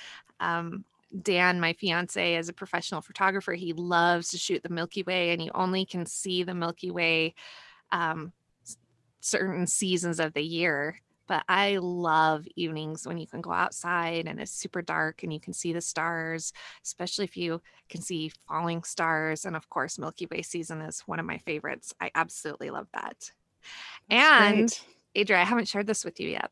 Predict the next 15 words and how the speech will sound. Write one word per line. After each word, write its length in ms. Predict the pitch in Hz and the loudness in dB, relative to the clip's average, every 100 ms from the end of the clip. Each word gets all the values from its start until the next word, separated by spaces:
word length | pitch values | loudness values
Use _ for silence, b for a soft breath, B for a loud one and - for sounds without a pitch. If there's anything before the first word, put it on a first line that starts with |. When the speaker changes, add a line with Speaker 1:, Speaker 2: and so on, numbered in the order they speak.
| _ | _
Speaker 1:
but 180 | - - | -2 0
number 260 | 190 190 180 | 0 -2 -4
two, 300 | - 208 185 | -4 -4 -2
I 180 | - 185 | 0 0
am 220 | 269 359 | 0 -4
so 220 | 339 - 269 | -4 0 0
excited 520 | - - 226 277 311 | -2 0 0 2 -2
because 340 | 262 - 262 226 | -4 0 0 2
I 440 | - 240 277 320 330 | 6 8 6 4 0
just 220 | 311 - | 0 0
ordered 360 | - 277 320 320 | 4 6 6 6
my 200 | 339 349 | 8 10
wedding 320 | 359 392 392 | 10 10 10
dress. 640 | 349 302 202 208 - - - | 10 10 8 4 -4 -4 0
<gasps> 440 | - - - - | 4 8 8 8